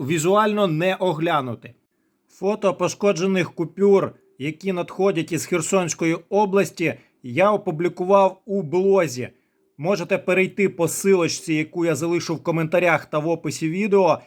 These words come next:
і побачити їх на власні очі. Якщо ви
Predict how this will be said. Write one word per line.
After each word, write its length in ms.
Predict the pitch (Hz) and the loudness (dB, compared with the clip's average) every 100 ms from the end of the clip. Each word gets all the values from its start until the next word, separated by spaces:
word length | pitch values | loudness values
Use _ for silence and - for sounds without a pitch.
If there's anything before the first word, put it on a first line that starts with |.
| _ | _
і 80 | - | -10
побачити 580 | 190 185 180 180 - 196 | -6 0 0 0 -2 -4
їх 240 | 190 190 | -4 -4
на 120 | 185 180 | -4 -2
власні 520 | 185 180 165 180 196 - | 2 0 0 -6 -6 -6
очі. 440 | 196 175 131 - 107 98 _ _ _ _ _ _ _ _ _ - | -2 0 0 -6 -12 -18 _ _ _ _ _ _ _ _ _ -12
Якщо 320 | 156 - 254 | -8 -2 0
ви 300 | 226 233 185 | 4 2 2